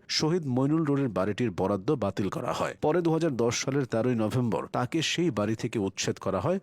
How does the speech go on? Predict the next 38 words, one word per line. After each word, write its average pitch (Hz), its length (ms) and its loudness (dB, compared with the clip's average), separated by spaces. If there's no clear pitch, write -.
যেখানে 127 360 0
তিনি 151 260 -2
প্রায় 104 340 0
আটত্রিশ 117 540 -2
বছর 95 360 -2
ধরে 113 220 0
বসবাস 101 440 0
করেছিলেন। - 500 -4
এরপরও 170 500 2
খালেদা 165 400 0
জিয়ার 165 220 2
বিপর্যয়ের 107 580 0
শেষ 120 340 0
হয়নি। 76 220 -2
দুহাজার 147 440 4
পনেরো 165 360 -2
সালের 175 280 -2
জানুয়ারি 117 400 0
থেকে 117 200 -6
খালেদা 107 360 0
জিয়া 113 260 0
গুলশানে 123 580 -2
তার 101 180 0
অফিসে 104 520 0
অবরুদ্ধ 113 540 0
হন। 117 340 -4
এই 160 120 4
অবস্থায় 139 520 0
মালয়েশিয়ায় 135 720 2
আরাফাত 110 440 -2
রহমান 110 260 0
কোকো 101 340 0
প্রাণ 110 320 -2
হারান। 92 420 -4
এরপর 151 320 0
তার 147 160 0
শারীরিক 113 520 0
অবস্থা 110 480 -2